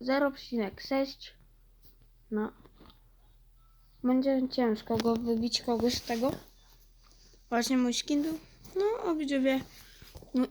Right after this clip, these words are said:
jeszcze też są nowe rzeczy. Nowe skiny są, na przykład jak z legend tylko dwa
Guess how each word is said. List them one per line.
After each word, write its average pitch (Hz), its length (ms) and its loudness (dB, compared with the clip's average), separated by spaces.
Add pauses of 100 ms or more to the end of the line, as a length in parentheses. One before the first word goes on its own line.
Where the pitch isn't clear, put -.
(140)
jeszcze 285 320 0
też 269 300 -2 (100)
są 262 340 0 (380)
nowe 285 300 0
rzeczy. 269 420 -4 (960)
Nowe 226 220 -2
skiny 226 380 0
są, - 140 -4
na 240 120 -2
przykład - 360 -6
jak 254 220 -2 (1080)
z 262 100 2
legend 269 600 2
tylko 302 320 0
dwa 262 340 2